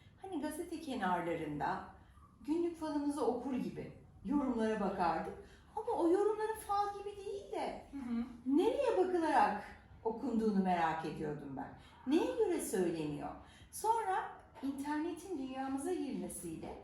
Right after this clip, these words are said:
Speaker 1: astrolojiyi oradan araştırmaya başladım. Sonra harita ne demek, evler ne demek, benimkisi nasıl oluyor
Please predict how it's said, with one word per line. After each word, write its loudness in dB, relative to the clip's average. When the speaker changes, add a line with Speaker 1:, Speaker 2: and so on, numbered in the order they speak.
Speaker 1:
astrolojiyi -2
oradan 0
araştırmaya -6
başladım. -10
Sonra 2
harita 4
ne -2
demek, -2
evler 8
ne 4
demek, 0
benimkisi 0
nasıl -2
oluyor 4